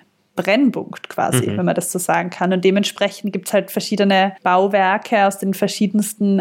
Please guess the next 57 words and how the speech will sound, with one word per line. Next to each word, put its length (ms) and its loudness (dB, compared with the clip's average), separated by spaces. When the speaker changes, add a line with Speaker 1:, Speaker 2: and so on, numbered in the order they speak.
Speaker 1:
Epochen 840 0
und 480 -8
die 120 2
auch 120 -4
irgendwie 240 0
ganz 540 -4
interessant 560 -2
zum 180 -8
Anschauen 440 0
sind. 340 0
Speaker 2:
Jetzt 200 -8
bin 100 0
ich 60 2
echt 140 -2
ein 80 0
bisschen 200 -2
angestachelt. 760 -2
Speaker 1:
<laughs> 520 4
Ja. 440 2
Ja, 240 0
und, 200 -2
äh, 200 6
Freunde 420 2
von 160 -2
uns, 520 -2
die, 340 6
das 200 -6
ich 280 0
schon 120 2
erzählt 320 0
habe, 140 2
jetzt 100 -14
kann 120 0
ich 60 2
den 80 2
Namen 260 4
nicht 120 0
sagen, 220 2
die 120 0
fliegen, 640 2
glaub 160 2
ich, 160 -4
heuer 120 4
im 100 0
Sommer 200 0
nach 160 0
Armenien, 400 4
aber 100 6
in 120 -2
jedem 160 0
Fall 100 0
fahren 200 0
sie 100 0
mit 100 2
dem 100 0
Zug 280 -4
zurück. 440 0